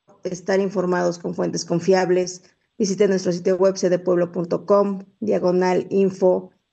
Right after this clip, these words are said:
arroba Centro del Pueblo, Instagram, Facebook. En YouTube, eh, todas nuestras plataformas tenemos información y estamos actualizando. En cuanto tenemos ve-,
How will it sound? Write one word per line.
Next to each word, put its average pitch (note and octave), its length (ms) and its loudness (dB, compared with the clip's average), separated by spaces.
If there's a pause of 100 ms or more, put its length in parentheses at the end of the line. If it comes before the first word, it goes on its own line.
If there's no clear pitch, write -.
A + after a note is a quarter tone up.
(160)
arroba F#3 380 2
Centro F3+ 340 -2
del E3+ 180 0
Pueblo, F#3 640 0
Instagram, F#3 560 -6
Facebook. E3+ 640 -2 (520)
En G3+ 120 2
YouTube, G3 580 2 (140)
eh, F#3 320 0
todas F#3+ 300 2
nuestras F#3 240 -4
plataformas G3 760 0
tenemos F#3 400 -2
información F#3 1080 0 (300)
y G3+ 800 4
estamos F#3+ 360 -2
actualizando. G3 800 0
En F3+ 120 -4
cuanto E3+ 400 -4
tenemos F3+ 440 2
ve-, F3 360 2